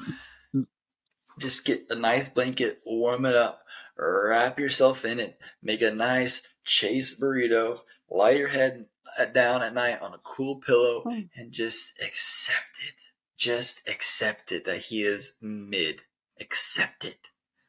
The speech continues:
Speaker 2: I, I, that could be, but I'm looking at that full roster. I was thinking about this the, the other day. If you took the whole roster there,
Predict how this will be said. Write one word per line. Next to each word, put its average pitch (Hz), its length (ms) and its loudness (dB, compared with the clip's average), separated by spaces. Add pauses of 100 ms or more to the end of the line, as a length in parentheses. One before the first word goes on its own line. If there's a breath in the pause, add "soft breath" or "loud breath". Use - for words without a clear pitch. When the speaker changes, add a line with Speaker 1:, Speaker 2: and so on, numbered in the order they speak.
(420)
Speaker 2:
I, 147 220 2
I, 135 300 2
that 135 300 4
could 135 300 6
be, 117 200 6
but 80 140 2
I'm 110 160 4
looking 120 280 2
at 104 100 2
that 107 180 -2
full 113 300 -2
roster. 107 560 0 (200 soft breath)
I 127 40 -2
was 120 140 2
thinking 131 200 2
about 110 280 0
this 107 200 2
the, 107 120 -8 (300)
the 101 180 2
other 101 140 2
day. 101 160 0
If 104 220 -4
you 139 140 4
took - 300 4
the 107 200 0
whole 147 220 6
roster 123 480 0
there, 95 300 -4